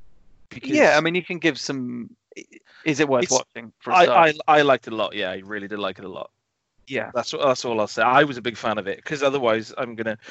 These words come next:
Speaker 1: it, it, it kind of develops quite nicely. Charlize Theron is really good in it, so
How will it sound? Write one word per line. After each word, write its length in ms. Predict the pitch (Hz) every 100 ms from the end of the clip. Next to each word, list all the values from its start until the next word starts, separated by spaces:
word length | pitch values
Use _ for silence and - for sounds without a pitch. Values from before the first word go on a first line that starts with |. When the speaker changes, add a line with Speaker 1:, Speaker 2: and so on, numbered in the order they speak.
| - _ _ -
Speaker 1:
it, 140 | 139 -
it, 160 | 156 170
it 180 | 156 -
kind 200 | 170 156
of 80 |
develops 420 | 131 131 147 139 -
quite 220 | - 120
nicely. 380 | 120 110 120 104
Charlize 360 | - - 123 107
Theron 160 | 113 104
is 120 | 107 110
really 240 | 110 107
good 160 | 107 104
in 80 | 104
it, 120 | - -
so 400 | - 113 110